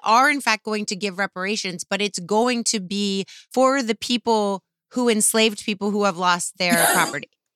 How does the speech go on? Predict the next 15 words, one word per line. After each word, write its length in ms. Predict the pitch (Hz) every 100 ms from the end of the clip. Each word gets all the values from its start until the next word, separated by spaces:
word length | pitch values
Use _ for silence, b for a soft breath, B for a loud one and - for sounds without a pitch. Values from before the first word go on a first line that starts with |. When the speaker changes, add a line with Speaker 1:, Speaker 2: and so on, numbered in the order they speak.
| _ -
Speaker 1:
Not 260 | 196 233 294
Speaker 2:
Right. 120 | - -
Speaker 1:
for, 220 | 262 262 -
not 460 | 220 220 220 254 -
reparations 1080 | 220 208 208 196 180 - 175 170 165 156 - _ _ _
for 680 | - - 214 202 196 190 180 -
people 380 | 208 202 202 190
who 200 | 196 175
lost 720 | 175 170 165 165 - - - _ _ -
their 480 | 175 185 180 175 175 _
lives 720 | 165 175 175 175 170 160 160 - -
and 500 | 156 156 151 151 139 - -
their 360 | 160 160 156 -
ancestors' 580 | 170 151 143 - - -
lives. 380 | - - -